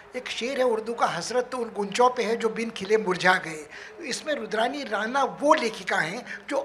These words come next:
अप्रकाशित लेखिका हैं, और मुझे लगता है कि राजू हैं वो भी एक ऐसे जिन्होंने स्वप्रकाशित हैं और प्रकाशन का कारोबार उन्होंने, अ, शायद आपसे बेहतर संभाल लिया था <laughs> कबाड़ खाने के दरवाजे में। एक और छोटी सी बात, समय का अभाव है, कुछ रीडिंग आप सुनेंगे तो आपको ज़्यादा मज़ा आएगा।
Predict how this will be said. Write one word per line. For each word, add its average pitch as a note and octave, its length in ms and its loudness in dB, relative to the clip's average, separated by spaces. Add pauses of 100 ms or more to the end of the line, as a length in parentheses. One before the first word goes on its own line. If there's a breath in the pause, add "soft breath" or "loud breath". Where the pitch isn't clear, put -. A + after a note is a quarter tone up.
अप्रकाशित G#3+ 680 -2
लेखिका E3+ 440 -10
हैं, D3 220 -8 (300 loud breath)
और C4+ 100 0
मुझे C4 280 -8
लगता C4 360 -6
है C#4 180 0
कि C4 220 -8
राजू G#3 420 -4
हैं C4+ 160 0 (320 loud breath)
वो B3+ 160 0
भी C#4+ 160 -4
एक D4+ 120 -8 (100)
ऐसे A3 380 -6
जिन्होंने B3 400 -4 (280 loud breath)
स्वप्रकाशित A3+ 720 6
हैं C4 200 -4 (240 loud breath)
और A#3+ 140 8
प्रकाशन A#3+ 400 -2
का B3 120 2
कारोबार A#3 400 6
उन्होंने, A#3 340 2 (220 loud breath)
अ, G#3 240 8
शायद A#3+ 280 4
आपसे B3 260 2
बेहतर G3+ 280 2
संभाल A3+ 400 2
लिया A#3 120 4
था A#3 960 6
<laughs> - 20 -
कबाड़ A3+ 320 6
खाने G#3+ 260 0
के A3+ 120 0
दरवाजे A3 460 8
में। F#3 160 0 (680 loud breath)
एक E4 260 4
और C4+ 280 10
छोटी A#3+ 180 -4
सी A3+ 140 -8
बात, A3 260 2
समय G3+ 200 -2
का A3+ 80 2
अभाव G3 320 4
है, A#3+ 80 4
कुछ G#3+ 400 -4
रीडिंग G#3 280 -2
आप G3+ 140 0
सुनेंगे A3 300 -4
तो A3 120 0
आपको G#3 180 -2
ज़्यादा G3 240 -2
मज़ा G3 240 -2
आएगा। F#3 360 -2